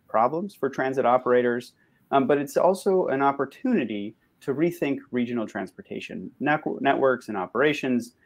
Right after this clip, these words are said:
and adapt to changing travel patterns and demands. Um, so today we're talking about not just how transit agencies, but how regions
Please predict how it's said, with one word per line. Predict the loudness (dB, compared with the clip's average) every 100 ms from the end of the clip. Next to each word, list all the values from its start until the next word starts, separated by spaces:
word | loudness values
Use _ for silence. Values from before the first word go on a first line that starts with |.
| _ _
and | -2 0
adapt | -2 0 0 0 -4 -10 _
to | -6 -4 -4 -6
changing | -8 -6 -8
travel | -8 -4 -4 -4 -10
patterns | -6 -4 -4 -10 -12
and | -10
demands. | -4 -2 -2 -6 -18 _ _ _ _ 0
Um, | 2 2
so | 2 0
today | 2 6 8 8
we're | 6 -2
talking | -2 -2 -2 -6
about | -4 -2 -2 -4 _ _ _ -4
not | -2 -2
just | -4 -8
how | -2 -2
transit | -2 -8 -6 -6 -4
agencies, | -4 -4 -8 -8 -10 -8
but | -6
how | -6
regions | -6 -6 -6 -4 -4 -6 -10